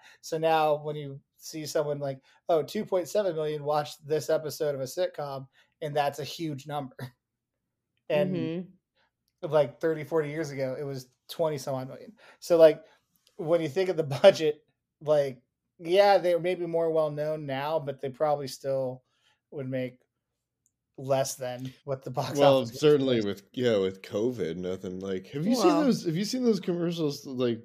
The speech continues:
Speaker 3: "Come back to the theater," <laughs> and, like,
Speaker 1: <laughs>
Speaker 3: it's really,
Speaker 1: Yeah.
Speaker 3: like,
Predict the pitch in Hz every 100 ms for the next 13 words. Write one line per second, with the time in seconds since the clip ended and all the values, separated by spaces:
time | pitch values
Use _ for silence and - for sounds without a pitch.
0 | _ - 226 240 240 233 202 196 220 226
1 | 220 185 151 135 131 139 147 - 220 -
2 | 233 - - - 165 277 294 262 254 269
3 | 269 269 240 214 214 -